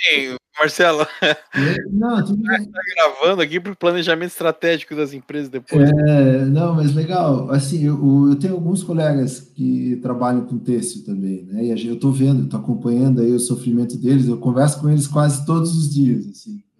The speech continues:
Speaker 2: né? E a gente vê, é, que realmente eles, é, o negócio tá pegando. Mas, ao mesmo tempo que se vê, assim, é, surgindo um pouco desse movimento que o, que o Cláudio tava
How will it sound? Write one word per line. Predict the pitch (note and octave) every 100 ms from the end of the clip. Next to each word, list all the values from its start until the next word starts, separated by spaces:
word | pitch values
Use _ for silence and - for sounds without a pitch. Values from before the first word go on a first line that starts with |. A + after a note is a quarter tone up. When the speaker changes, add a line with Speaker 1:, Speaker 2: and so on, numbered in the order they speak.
| G#2
Speaker 2:
né? | C3 C#3 _ _ _ _ _ _
E | - G#2 G#2+
a |
gente | G#2+ A#2+ C3+
vê, | B2 B2+ C#3 D3+ E3 E3+ E3 - C3+
é, | B2 B2+ B2+ B2+
que | B2 B2
realmente | C3 C#3 C3 C3+ C3+
eles, | C#3+ D3 D3+ D3 C#3+ C#3+ - -
é, | A#2 A#2+ A#2+ A#2 A#2 A#2 - - -
o |
negócio | A#2 A2+ A#2 -
tá |
pegando. | - D3+ C3+ G#2+ - _ _ _ _ _ -
Mas, | C3+ G3 G#3 -
ao | D3+ D#3
mesmo | G3+ G#3+ G3 D#3
tempo | - F#3+ G#3 D3+
que | C3+ D3
se | C3+ C3+
vê, | C3 D3+ F3 C#3
assim, | - - D3
é, | D3+ C#3+
surgindo | C#3+ D3+ C3+ E3+ E3
um |
pouco | - E3+ E3
desse | E3 -
movimento | E3 D#3 C#3+ D#3+ E3
que | -
o, | D#3+ D#3 D3+ D3 C#3+
que | C#3+
o | C#3+
Cláudio | D3+ D3 D3+
tava | D3 C#3+ C#3+